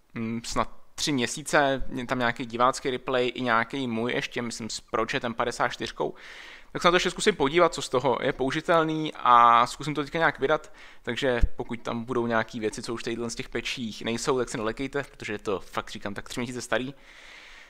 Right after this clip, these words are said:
Takže to je takový plán teďka na další dny.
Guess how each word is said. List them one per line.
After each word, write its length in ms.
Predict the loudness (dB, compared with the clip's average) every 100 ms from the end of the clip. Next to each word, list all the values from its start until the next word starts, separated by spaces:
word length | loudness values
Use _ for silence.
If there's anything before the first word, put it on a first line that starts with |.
| -12
Takže 540 | -2 2 6 6 6 2 -6 -4
to 80 | 0
je 40 |
takový 360 | 0 0 -2 0
plán 260 | 4 4
teďka 460 | 2 -2 4 4 4
na 340 | 2 4 4 2
další 360 | -2 0 0 -4
dny. 220 | -6